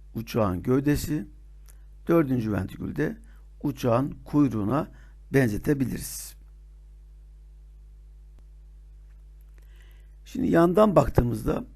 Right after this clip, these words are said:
Prometheus'un güzel çizimiyle ventriculus lateralis dexter, yani birinci ventrikül, tabi bu soldan bakış olduğu için sağ taraftaki daha arkada olduğu için böyle biraz silik çizilmiştir.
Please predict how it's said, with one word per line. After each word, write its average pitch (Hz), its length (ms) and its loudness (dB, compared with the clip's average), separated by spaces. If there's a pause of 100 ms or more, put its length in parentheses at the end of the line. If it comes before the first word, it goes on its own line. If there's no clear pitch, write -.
(320)
Prometheus'un 131 840 -4 (320)
güzel 113 400 -2 (360)
çizimiyle 98 680 -4 (640)
ventriculus 135 720 -2 (340)
lateralis 110 500 2
dexter, 143 640 2 (400)
yani 104 260 -4
birinci 113 300 -4
ventrikül, 135 440 -4 (580)
tabi 135 140 -4
bu 131 80 -6
soldan 135 460 4
bakış 120 240 -2
olduğu 104 180 -6
için - 340 -4 (340)
sağ 143 340 4
taraftaki 135 640 -6 (300)
daha 123 140 4
arkada 104 320 -2
olduğu 82 180 -8
için - 240 -6
böyle 117 220 -2
biraz 120 260 -2 (220)
silik 143 320 -4
çizilmiştir. - 680 -14